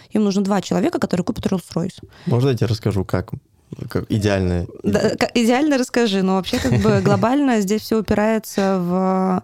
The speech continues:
Speaker 1: на самом деле, в простое человеческое доверие. То есть нужно, чтобы этот человек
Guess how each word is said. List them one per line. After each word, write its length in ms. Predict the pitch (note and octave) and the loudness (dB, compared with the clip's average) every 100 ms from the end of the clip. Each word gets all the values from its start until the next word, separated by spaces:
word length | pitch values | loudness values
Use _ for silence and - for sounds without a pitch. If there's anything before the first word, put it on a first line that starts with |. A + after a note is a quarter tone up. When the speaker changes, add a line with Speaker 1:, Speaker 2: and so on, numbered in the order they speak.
| - | -4
Speaker 1:
на 60 | |
самом 180 | E3+ A3 | -2 0
деле, 180 | G3+ F#3 | 0 -2
в 60 | E3+ | -4
простое 400 | - F#3 - A3 | -4 -2 0 0
человеческое 360 | F#3+ - - | -2 -2 -2
доверие. 400 | F3+ E3+ E3 E3 | 0 0 0 -2
То 120 | - | -2
есть 120 | - - | -4 -2
нужно, 160 | F3+ | -2
чтобы 280 | E3+ - F3 | -2 -2 -2
этот 140 | F3 - | -4 -6
человек 500 | - F#3+ G#3 E4+ | -4 -2 -2 -4